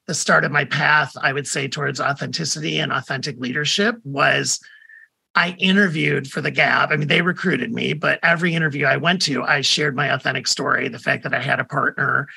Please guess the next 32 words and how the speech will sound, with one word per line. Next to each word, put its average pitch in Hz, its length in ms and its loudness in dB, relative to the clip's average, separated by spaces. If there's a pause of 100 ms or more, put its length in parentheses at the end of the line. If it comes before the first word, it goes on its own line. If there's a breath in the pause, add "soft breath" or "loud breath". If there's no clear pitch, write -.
(420 loud breath)
that 170 160 0
I 139 80 4
was 131 160 -2
gay, 131 560 2
that, 131 380 2
you 180 100 0
know, - 420 -2
I 156 80 4
just 156 200 -2
never 151 180 4
hid 147 240 0
that. - 340 0
I 156 80 2
wasn't 147 320 2
gonna 147 160 2
change 143 320 0
pronouns. 147 560 2
I 143 80 4
wasn't 139 280 -2
gonna 143 180 -2
change 135 340 -2
stories. 135 440 0
I 127 60 -2
wasn't 139 320 -2
gonna 127 120 -4
live 131 160 -4
the 127 60 -8
double 127 240 -2
life 143 280 -2
anymore. 127 540 -2
And 147 180 -2
I 143 180 0